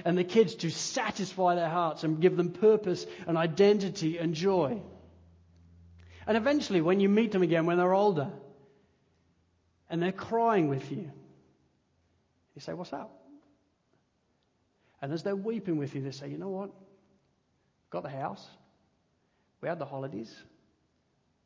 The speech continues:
But I barely know the kids. I was, I was just working."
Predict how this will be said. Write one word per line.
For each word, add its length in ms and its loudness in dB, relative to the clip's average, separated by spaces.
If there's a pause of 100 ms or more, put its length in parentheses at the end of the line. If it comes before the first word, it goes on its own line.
(400)
But 100 -12
I 60 -8
barely 320 -8
know 180 -8
the 100 -14
kids. 280 -20 (1200)
I 60 -16
was, 160 -18 (580)
I 60 -16
was 80 -16
just 220 -16
working." 420 -14